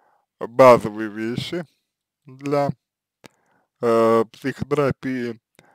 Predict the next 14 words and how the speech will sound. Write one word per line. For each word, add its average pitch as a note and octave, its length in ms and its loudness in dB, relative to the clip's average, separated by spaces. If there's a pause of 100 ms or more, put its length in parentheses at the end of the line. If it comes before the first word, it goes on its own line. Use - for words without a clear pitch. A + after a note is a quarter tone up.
(140)
и D#3 400 0
сформулировать B2+ 720 -4
основные A#2 460 -10
направления A#2 840 -6 (2500)
того, A#2+ 320 4
в - 80 -20
каком, A#2+ 460 -4
э, A2 540 2
в - 60 -8
каком A2+ 360 -8
векторе B2 400 -4
вы G2 140 -10
хотите A#2 600 -10
и A#2 560 -10